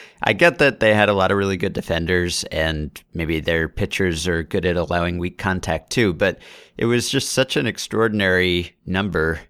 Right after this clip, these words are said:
and to sustain it over a full season and to be that much better than anyone else, just, it seemed to me like there had to be something going on that we weren't necessarily picking up on, but maybe they actually just were that good.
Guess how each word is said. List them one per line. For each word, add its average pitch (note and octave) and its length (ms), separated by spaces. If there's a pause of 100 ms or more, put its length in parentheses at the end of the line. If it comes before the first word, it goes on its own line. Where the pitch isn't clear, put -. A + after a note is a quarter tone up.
(140)
and D#2+ 480 (120)
to F2+ 120
sustain G2 420
it F#2 120
over E2 260
a E2+ 40
full G#2 200
season G2+ 380
and E2+ 140
to F#2 80
be E2+ 320 (400)
that D#3 200
much B2+ 240
better A2 440 (180)
than G2 420
anyone G#2+ 400
else, A2 460
just, - 540 (100)
it - 180 (100)
seemed - 380
to F#2 80
me F2+ 120
like E2 200
there F#2 140
had E2+ 260
to G2 60
be F2 340 (320)
something A2+ 500
going F#2 320
on F2+ 220
that F2 180
we F2 160
weren't E2+ 320
necessarily F2+ 760
picking G2+ 420
up D#3+ 180
on, E2 220
but E2+ 320 (400)
maybe E2+ 480
they F2+ 320
actually F#2+ 480
just F#2+ 400
were G#2 340
that G2 460
good. D3+ 380